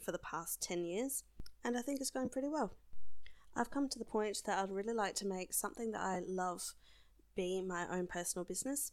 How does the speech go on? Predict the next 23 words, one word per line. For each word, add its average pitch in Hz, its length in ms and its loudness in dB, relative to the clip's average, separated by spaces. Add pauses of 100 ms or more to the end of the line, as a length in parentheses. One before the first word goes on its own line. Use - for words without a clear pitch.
(400)
uh, 180 220 -2
rather 185 200 -2
than 196 100 4
being 185 180 2
an 180 60 4
employee, 196 540 4
and 190 180 2
so 185 460 4 (440)
I 190 120 6
would 190 100 4
love 190 200 2
to 233 80 -2
do 220 240 4
some 190 200 2
ferret 175 280 2
mentoring. 196 520 2 (440)
So - 180 4
if 202 260 4
you 233 120 0
need 240 300 2
some 196 180 0
help 185 260 0 (120)
with, 180 320 2